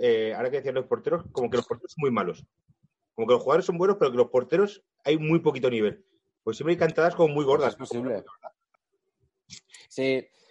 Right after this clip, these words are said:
Speaker 2: suele haber como algún, ¿no? Los que dicen ahora en el, en el chat, un Kameni, un, un portero que sí que llega a Europa y tal, pero luego sí que hay muchos, claro, es que es verdad que, que, claro, las ligas no son potentes, entonces, claro, se ju-, o sea, tiran mucho de los jugadores que están en,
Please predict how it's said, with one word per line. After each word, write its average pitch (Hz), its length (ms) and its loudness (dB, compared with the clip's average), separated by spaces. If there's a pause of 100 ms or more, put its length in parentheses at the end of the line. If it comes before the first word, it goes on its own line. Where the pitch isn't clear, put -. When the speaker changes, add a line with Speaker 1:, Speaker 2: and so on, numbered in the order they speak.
(140)
Speaker 2:
suele 123 240 2
haber 143 160 2
como 139 160 0
algún, 143 680 4
¿no? 139 140 -2
Los 120 160 -4
que 117 80 -2
dicen 113 200 0
ahora 120 160 -2
en 110 240 -4
el, 98 80 -8
en 110 140 -6
el 104 100 -8
chat, 123 220 0
un 117 100 -2
Kameni, 143 640 0
un, 131 220 -4
un 120 140 -10
portero 131 320 -2
que 123 60 -14
sí 127 120 -10
que 127 80 -4
llega 127 160 0
a 127 40 4
Europa 127 440 4
y 117 80 -2
tal, 131 220 4
pero 123 140 2
luego 110 200 0
sí 117 120 -10
que 117 80 -2
hay 113 60 -2
muchos, 113 380 -6
claro, 98 180 -2
es - 80 -10
que 117 60 -8
es 113 40 -8
verdad 110 200 -2
que, 113 160 -4 (720)
que, 92 180 -6
claro, 95 300 -2
las 90 220 -14
ligas 104 340 -6
no 113 120 -8
son 110 120 -10
potentes, 92 400 -6
entonces, 85 240 -12
claro, 95 140 -4
se - 120 -20
ju-, - 260 -20
o 92 300 -14
sea, 85 300 -16
tiran 98 300 -12
mucho 104 200 -6
de 110 60 -2
los 104 120 -4
jugadores 98 320 -6
que - 80 -16
están 104 220 -12
en, 98 240 -10